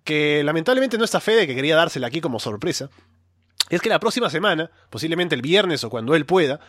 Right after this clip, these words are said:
nos han pedido que revisemos un show, eh, con Fede, Fede y yo. Am, va a ser el Impact Wrestling del cuatro de enero de dos mil diez, aquel Impact que fue el que quiso competir con Raw, el primero, ¿no? Que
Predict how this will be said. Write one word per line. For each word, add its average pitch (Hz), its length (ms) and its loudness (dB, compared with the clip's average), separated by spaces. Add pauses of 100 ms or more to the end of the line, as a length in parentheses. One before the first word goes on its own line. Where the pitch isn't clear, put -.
(500)
nos 131 140 -4
han 240 80 4
pedido 226 280 4
que 208 80 2
revisemos 185 460 2
un 269 160 0
show, 185 600 2 (680)
eh, 139 720 -2
con 147 200 -2
Fede, 208 380 4
Fede 214 200 4
y 156 100 4
yo. 226 180 2 (480)
Am, 156 400 0 (920)
va 185 60 2
a - 20 -6
ser 220 160 4
el 196 100 2
Impact 233 380 2
Wrestling 214 420 -2
del 131 340 -2
cuatro 269 400 2
de 170 100 6
enero 175 380 2 (300)
de 139 100 -4
dos 139 200 -4
mil 202 180 -2
diez, 190 460 2
aquel 165 280 0
Impact 185 520 0 (340)
que - 140 -8
fue 180 160 2
el 160 120 2
que 123 140 -8
quiso 170 240 -2
competir 160 400 0
con 131 160 0
Raw, 196 240 6
el 143 80 4
primero, 156 380 2
¿no? 160 160 -2
Que 123 300 -4